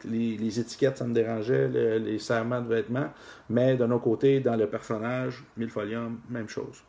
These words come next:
Saignement du nez facilement, oui, possiblement. Mais tu sais, il y a, il y a plein de facteurs, là. Faut pas, euh, capoter, là. Tu sais, c'est plus sec, on sort de l'hiver, euh, les maisons sont plus secs,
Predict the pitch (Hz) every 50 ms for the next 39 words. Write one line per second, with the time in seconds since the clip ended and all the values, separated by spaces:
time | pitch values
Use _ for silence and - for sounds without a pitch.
0 | _ _ - - - - - - - - _ _ - - - 139 131 135 143 147
1 | 143 131 139 165 165 160 151 139 147 139 143 160 160 147 147 139 135 123 - 143
2 | 156 147 123 123 147 160 151 131 127 - 165 151 131 120 117 120 117 - 139 131
3 | 127 190 190 170 - 156 127 - - 147 143 139 123 113 110 - - 113 - -
4 | 143 139 143 139 135 127 120 117 117 113 110 107 107 107 107 104 101 - - -
5 | 123 117 - 117 110 - 143 156 165 156 151 151 143 143 - 139 135 - - 98
6 | - - 120 107 - - 135 127 131 123 117 107 - 131 131 123 120 117 110 113
7 | 113 117 120 120 123 127 123 127 - - - - - - - - 107 107 110 113
8 | 113 113 131 135 127 127 - - - 131 123 123 123 120